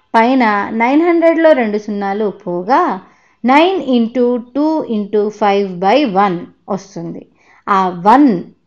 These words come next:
విలువ మనం చూపించనక్కర్లేదు కదా, కాబట్టి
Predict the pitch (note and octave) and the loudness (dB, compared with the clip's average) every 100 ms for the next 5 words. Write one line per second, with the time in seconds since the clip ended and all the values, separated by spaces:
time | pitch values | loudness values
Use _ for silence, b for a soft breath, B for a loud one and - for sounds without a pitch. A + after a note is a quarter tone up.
0 | _ _ _ - A3+ G#3+ F#3 D4 C4+ F3+ | _ _ _ -4 0 2 2 2 2 -2
1 | - _ _ _ _ _ _ A3+ A3+ G#3+ | -10 _ _ _ _ _ _ -4 -2 0
2 | G3+ G3+ G3+ D#4+ F4 F4+ D4+ C#4+ C#4+ B3+ | -2 -6 -4 0 0 2 2 0 2 2
3 | B3 A#3 A3 A3+ G3+ G3+ G3 G3+ G3+ b | 2 0 -2 -2 -2 0 -2 -4 -10 b
4 | _ _ G#3+ F#3+ F3 E3+ - | _ _ 0 2 -2 -4 -2